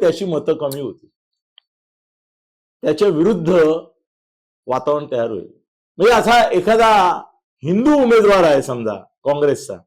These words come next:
आणि त्याची वाट लावायची आहे भाजपच्या उमेदवाराला,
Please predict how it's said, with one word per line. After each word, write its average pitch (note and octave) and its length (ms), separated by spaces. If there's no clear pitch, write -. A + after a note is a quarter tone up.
आणि F#3 220
त्याची F3+ 320
वाट G3+ 300
लावायची E3 380
आहे B2 100
भाजपच्या C3+ 480
उमेदवाराला, A2 600